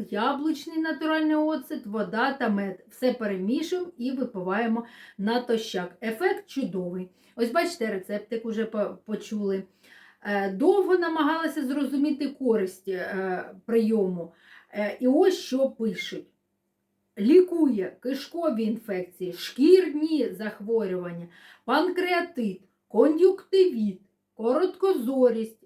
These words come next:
розлад нервової системи, діабет, астма, герпес, атеросклероз, пухлини, бронхіт, грибок, екзема, сердечна слабкість, застуда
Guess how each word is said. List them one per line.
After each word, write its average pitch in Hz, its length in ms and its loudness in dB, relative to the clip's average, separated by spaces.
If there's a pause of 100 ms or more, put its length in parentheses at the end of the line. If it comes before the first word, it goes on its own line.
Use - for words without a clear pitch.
розлад 349 580 -2
нервової 277 640 -2
системи, 240 720 -2 (380)
діабет, 233 840 2 (440)
астма, 254 840 -2
герпес, 269 880 -2
атеросклероз, 247 1160 2
пухлини, 285 920 0
бронхіт, 240 760 0 (320)
грибок, 254 920 2
екзема, 302 840 0
сердечна 269 880 0
слабкість, 339 600 -6
застуда 294 640 -4